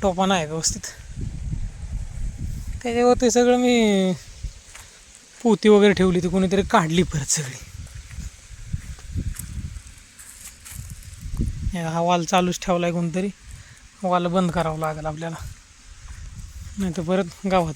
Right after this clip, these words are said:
पाणी जातंय असं. काकांकडं पानं असेल, पानं घेऊन येऊ, वाल बंद करू. ह्या तुकड्यातला चांगला उगवला गो.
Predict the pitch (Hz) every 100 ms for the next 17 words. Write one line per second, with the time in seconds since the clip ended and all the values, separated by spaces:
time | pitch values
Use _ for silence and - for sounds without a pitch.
0 | - 165 156 156 - 156 147 - - -
1 | - - - - - - - - - -
2 | - - - - - - - - - -
3 | - - - - - - - 196 165 -
4 | 156 165 170 156 - 185 175 170 175 151
5 | 190 175 170 180 180 185 185 - - -
6 | - - - - - - 185 180 175 190
7 | 196 190 196 - - - - - - -
8 | - - - - - - - - - 196
9 | - 190 190 185 185 214 190 165 160 160
10 | 165